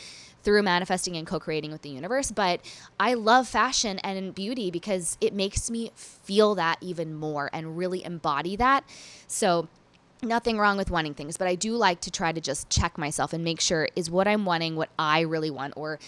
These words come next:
did society tell me I'm supposed to want it? Or did my friends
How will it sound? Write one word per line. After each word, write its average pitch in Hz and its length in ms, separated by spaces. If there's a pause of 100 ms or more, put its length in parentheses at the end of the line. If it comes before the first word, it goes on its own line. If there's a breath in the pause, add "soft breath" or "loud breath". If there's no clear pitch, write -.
(180 loud breath)
did 185 140
society 190 500
tell 175 180
me 156 120
I'm 139 80
supposed - 300
to 160 60
want 123 200
it? - 80 (560 loud breath)
Or 175 460
did 185 240
my 185 140
friends 208 580